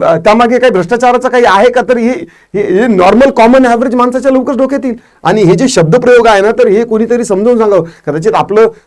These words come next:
एक, एक कॉमन जनतेचं, अ, एक मराठी व्याकरण म्हणा किंवा शब्दसंग्रह जे आहे, तर ते क-, कदाचित कमजोर असू शकतो. किंवा राजनीतिक जी किंवा की प्रशासकीय भाषा आहे, तर त्यामध्ये काय आहे जाणकारांनी, मला वाटतं की या व्हिडिओमध्ये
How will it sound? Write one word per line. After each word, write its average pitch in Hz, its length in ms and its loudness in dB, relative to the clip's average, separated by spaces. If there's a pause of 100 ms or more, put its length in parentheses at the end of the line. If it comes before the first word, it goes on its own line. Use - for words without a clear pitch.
(100)
एक, 170 220 -4
एक 165 160 -6
कॉमन 160 340 0
जनतेचं, 208 600 2 (260)
अ, - 100 -6
एक 165 180 -2
मराठी 165 440 0
व्याकरण 170 400 -2
म्हणा 185 200 0
किंवा 208 200 0
शब्दसंग्रह 202 800 2
जे 208 100 2
आहे, 214 160 2
तर 208 100 0
ते 226 100 -4
क-, 208 300 -2
कदाचित 202 420 -4
कमजोर 240 300 2
असू 247 100 -4
शकतो. 226 380 -6 (420)
किंवा 190 180 2
राजनीतिक 175 640 0 (320)
जी 160 120 -8
किंवा 208 280 0
की 208 140 -2
प्रशासकीय 208 480 -2
भाषा 160 280 2
आहे, 202 120 2
तर 208 100 -2
त्यामध्ये 208 360 0
काय 202 240 2
आहे 208 580 0
जाणकारांनी, 208 520 0
मला 185 180 2
वाटतं 202 220 0
की 196 120 -2
या 196 80 2
व्हिडिओमध्ये 190 540 0